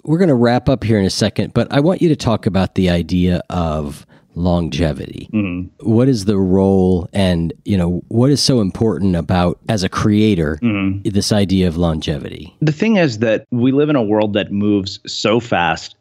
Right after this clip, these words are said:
Speaker 2: that people basically want to start a blog today, have a book deal tomorrow, and be on the New York Times bestseller list by next week. And that's just not how it works. <laughs> You know,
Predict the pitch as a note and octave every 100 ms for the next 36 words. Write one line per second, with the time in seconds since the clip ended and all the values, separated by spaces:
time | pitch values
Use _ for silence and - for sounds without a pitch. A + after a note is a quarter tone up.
0 | _ G2+ G#2+ G2+ F2+ F2 E2 - _ _
1 | _ D3 C#3+ C3 A#2 A2 B2 A2+ G#2 G2+
2 | G#2 - - A2 G#2+ - B2+ C#3 B2 B2
3 | A2+ A2 G2+ - - A2 F2+ E2+ E2+ -
4 | _ _ - C3 A#2+ A2+ A#2 A2+ A2 G#2+
5 | G2+ F#2 F#2+ F2 G#2 A#2 G#2 G2+ G2 G2+
6 | G2+ F#2+ F#2 F#2+ - F#2 E2+ D#2+ F2 -
7 | E2+ E2 - - D2+ C#2 _ D#3 F3 F#3+
8 | F#3+ G3 E3 D#3+ D#3+ D3+ D#3 C3 B2 F#3
9 | D4 - - - - _ _ - - -
10 | E3 - - D3